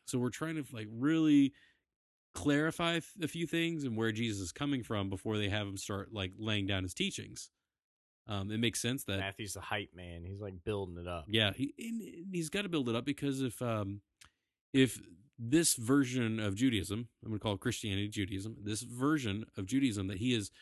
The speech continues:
Speaker 1: promoting to a Jewish audien-, uh, audience, he's gotta handle some of their objections early. He's gotta,
Speaker 2: Yeah.
Speaker 1: like, lay down, "Here's what I'm saying, here's what I'm not saying. Just so you know." And so he starts off with,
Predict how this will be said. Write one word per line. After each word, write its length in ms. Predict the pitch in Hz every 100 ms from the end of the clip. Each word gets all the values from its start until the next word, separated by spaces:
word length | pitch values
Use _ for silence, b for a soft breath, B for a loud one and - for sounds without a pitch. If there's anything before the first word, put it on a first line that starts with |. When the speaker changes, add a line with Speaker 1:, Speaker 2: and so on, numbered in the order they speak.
| b _
Speaker 1:
promoting 600 | 107 98 127 180 127 101
to 120 | 113
a 60 | 101
Jewish 360 | 90 123 107 -
audien-, 480 | 120 147 104 101 - -
uh, 240 | 123 107 -
audience, 440 | 139 147 101 110 - b b b
he's 140 | 165 175
gotta 220 | 165 123
handle 400 | - 143 165 113
some 200 | 101 117
of 100 | 104
their 120 | 104
objections 480 | 90 98 110 104 95
early. 360 | 101 104 101 101
He's 220 | 104 127
gotta, 180 | 135 113
Speaker 2:
Yeah. 140 | 85 80 _
Speaker 1:
like, 180 | 113 101
lay 380 | 101 117 131 131
down, 320 | 123 123 104 101
"Here's 300 | - 147 143
what 120 | 156
I'm 100 | 151
saying, 280 | 151 135 117
here's 160 | 123
what 100 | 107
I'm 100 | 107
not 180 | 101 101
saying. 300 | 104 98 - _ _ _ _ _ _ _ _ _ _ -
Just 180 | 95 -
so 80 | 127
you 140 | 139
know." 400 | 147 123 98 98 -
And 80 | 131
so 120 | 123 117
he 100 | 110
starts 320 | 139 139 147
off 240 | 147 -
with, 260 | 110 104